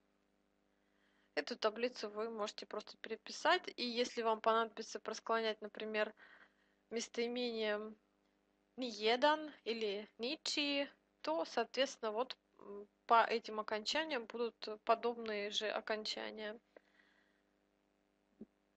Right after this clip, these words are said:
Или просто возьмите любое склонение прилагательных и,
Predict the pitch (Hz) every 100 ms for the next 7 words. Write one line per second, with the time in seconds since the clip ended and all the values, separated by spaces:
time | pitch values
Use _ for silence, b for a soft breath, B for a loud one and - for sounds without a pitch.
0 | _ - 311 - 226 226 214 208 220 247
1 | 247 220 202 208 214 - 208 202 208 202
2 | 190 208 196 196 240 233 220 214 - -
3 | 214